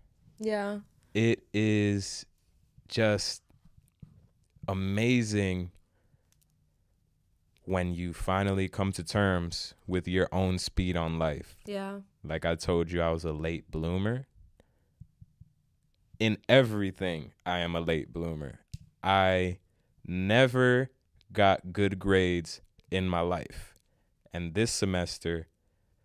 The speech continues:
Speaker 2: that's finishing up right now, for the first time in my life, I'm getting all A's.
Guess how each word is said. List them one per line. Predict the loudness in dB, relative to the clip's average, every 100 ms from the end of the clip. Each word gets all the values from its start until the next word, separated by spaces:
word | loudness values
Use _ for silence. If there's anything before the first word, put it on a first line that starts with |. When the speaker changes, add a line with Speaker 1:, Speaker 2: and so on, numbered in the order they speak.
| _ _ _ _ -10
Speaker 2:
that's | -8 -6
finishing | -2 0 0 -2 -2
up | 0 2 2
right | 0 0
now, | -2 0 0 -2
for | -6 -8
the | -8
first | -4 4 4 4
time | 0 2
in | 2
my | 2
life, | 4 6 6 0 -8 -20 -20 -20 _ _ -12
I'm | -8
getting | -4 -4 -2
all | 2 4 4
A's. | 0 -6 -10 -14 -16